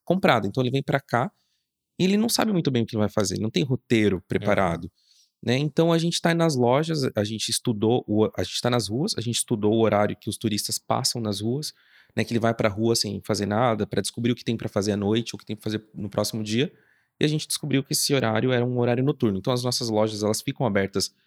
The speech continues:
Speaker 1: no horário noturno. E aí, recentemente, a gente tá abrindo agora no horário bem cedinho, né?
Speaker 2: Uhum.
Speaker 1: O horário que ele chega no hotel ou que ele tá saindo pros passeios, que ele des-, nos descobre. E aí a gente faz uma venda muito presencial.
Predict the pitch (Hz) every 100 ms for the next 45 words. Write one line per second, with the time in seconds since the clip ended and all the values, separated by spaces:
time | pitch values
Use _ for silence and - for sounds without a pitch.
0 | _ _ 120 117 113 113 117 - 123 139
1 | 98 117 113 - 107 - 101 98 107 98
2 | 95 92 - 92 101 95 98 101 101 95
3 | 92 92 - _ _ 95 113 139 135 104
4 | 107 131 151 - - 131 151 107 101 104
5 | 101 - 104 - 107 110 117 104 104 113
6 | 98 - 104 - 107 - 104 123 - -
7 | 110 - 95 110 - 101 95 - - 101
8 | 95 101 - 104 98 127 147 _ _ _
9 | _ _ _ 127 147 135 143 151 156 -
10 | 143 143 135 131 139 123 123 - - 147
11 | 143 - 156 104 -